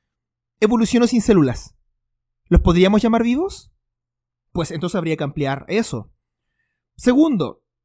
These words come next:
dentro de la teoría celular, toda célula viene de otra anterior. Pues el primer ser vivo tuvo que salir de algo que no era una célula, porque, mm, si no, ¿cómo? O sea, para eso está la teoría de la biogénesis, que es que la vida se formó a partir de elementos inorgánicos,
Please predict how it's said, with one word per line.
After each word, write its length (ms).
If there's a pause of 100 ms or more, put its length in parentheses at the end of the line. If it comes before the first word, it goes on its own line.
(100)
dentro 380
de 40
la 100
teoría 300
celular, 440
toda 180
célula 380
viene 260
de 80
otra 240
anterior. 840 (640)
Pues 180
el 100
primer 280
ser 300
vivo 220
tuvo 200
que 100
salir 300
de 100
algo 200
que 100
no 80
era 100
una 140
célula, 420
porque, 440 (460)
mm, 240
si 180
no, 200
¿cómo? 480 (540)
O 100
sea, 600
para 180
eso 140
está 140
la 100
teoría 220
de 80
la 100
biogénesis, 840
que 220
es 160
que 120
la 140
vida 300
se 100
formó 320
a 80
partir 320
de 60
elementos 760
inorgánicos, 720